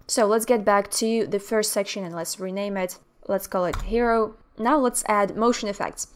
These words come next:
We'll only need scrolling effects, so we'll enable the scrolling effects option here. And we'll start with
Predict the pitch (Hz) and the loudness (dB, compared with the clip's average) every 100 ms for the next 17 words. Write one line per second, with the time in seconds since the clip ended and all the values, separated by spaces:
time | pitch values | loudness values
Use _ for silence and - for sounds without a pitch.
0 | - 226 302 311 339 320 294 262 - - | -2 4 6 6 2 2 2 0 -4 -4
1 | 202 196 214 247 285 311 - - _ _ | -2 -2 -4 -2 -2 -2 -8 -12 _ _
2 | - 220 208 202 220 214 214 202 208 185 | -2 2 4 4 4 4 2 -4 -4 -4
3 | 190 185 - - - - 202 202 220 214 | -4 -4 -6 -16 -20 -4 -2 0 4 4
4 | 202 196 196 - 185 - 185 190 190 _ | 4 -2 -2 -2 -4 -6 -10 -8 -10 _
5 | _ _ _ _ - 233 294 269 262 233 | _ _ _ _ -6 -2 0 2 0 2
6 | 226 208 202 202 | 2 2 0 -4